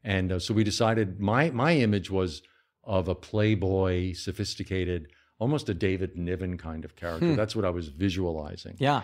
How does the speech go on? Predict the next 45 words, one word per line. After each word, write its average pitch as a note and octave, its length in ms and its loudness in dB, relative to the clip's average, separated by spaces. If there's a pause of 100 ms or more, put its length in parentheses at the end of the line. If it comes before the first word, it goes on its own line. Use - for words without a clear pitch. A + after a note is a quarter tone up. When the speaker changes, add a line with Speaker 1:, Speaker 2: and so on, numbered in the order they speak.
(160)
Speaker 1:
And D#3 100 6
it F3+ 40 4
just A#3 240 2
was F#3 120 2
a E3+ 60 6
lighter C3+ 360 6
register G#2+ 440 2
of E2 80 -2
my E2+ 160 -4
own E2 160 -4
voice. D2 500 -14 (600)
It - 20 -8
was C3+ 80 -4
just - 260 -4
slightly B2 340 2
lighter G#2 480 0
and F#2+ 100 -2
a F#2+ 40 -2
little G2 160 -2
more F#2 320 -2
ironic. F2+ 340 -4
It G2 60 -2
used C3+ 200 2
a - 20 2
lot F2+ 140 2
of D2 100 -2
irony G#2 520 2
and D#2 100 -4
a D2+ 40 -8
lot E2 180 -6
of, D2 180 -10
uh, F2 140 -10 (420)
humor. A2+ 680 4 (160)
I F#2+ 60 -2
went A2 220 2
a A2+ 60 4
lot A#2 280 2
for B2 80 0
the G#2 80 2
humor. G2 400 -2 (100)
Speaker 2:
But A3 140 4
you A3+ 100 2
definitely, A#3 640 4 (120)
it G3 180 6
was, F3 220 4